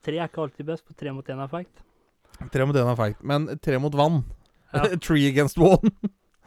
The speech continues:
Speaker 2: Ja, three against one is feigt.
Speaker 1: Så tre mot en, eh, er lik utvidelse.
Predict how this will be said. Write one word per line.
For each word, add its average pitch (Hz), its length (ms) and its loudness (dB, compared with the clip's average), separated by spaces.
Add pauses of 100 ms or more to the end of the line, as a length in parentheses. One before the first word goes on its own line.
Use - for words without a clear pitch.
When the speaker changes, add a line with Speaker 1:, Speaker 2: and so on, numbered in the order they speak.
(240)
Speaker 2:
Ja, 285 220 6
three 262 280 2
against 220 300 6
one 196 180 8
is 202 160 4
feigt. 233 320 2
Speaker 1:
Så 175 300 -10
tre 165 260 -6
mot 165 220 -8
en, 196 300 -6
eh, 180 240 -8 (100)
er 165 180 -6
lik 143 240 -12
utvidelse. 131 640 -16